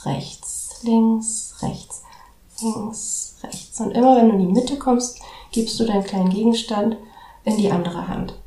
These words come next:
Und dann beobachtest du dabei einfach mal, was in dir passiert. Wenn ich gerade leiser geworden bin, liegt das daran, dass ich ein bisschen vom Mikro weg bin,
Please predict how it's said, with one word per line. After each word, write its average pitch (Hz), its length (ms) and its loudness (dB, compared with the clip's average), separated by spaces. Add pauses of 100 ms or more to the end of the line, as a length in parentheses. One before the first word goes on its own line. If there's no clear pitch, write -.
(260)
Und 240 120 0
dann 240 280 4
beobachtest 196 560 -2
du 190 40 -6
dabei 190 300 -2
einfach 196 440 -4
mal, 196 220 -2
was 190 160 -6
in 214 220 0
dir 202 160 2
passiert. 202 640 -2 (1500)
Wenn 185 120 2
ich 185 80 -2
gerade 185 180 2
leiser 185 400 2
geworden 190 280 2
bin, 190 120 2
liegt 190 160 -2
das 185 160 -2
daran, 190 260 -2
dass - 200 -8
ich - 100 -10
ein 196 60 6
bisschen 185 240 6
vom 185 200 8
Mikro 208 340 6
weg 185 260 -2
bin, 196 220 -2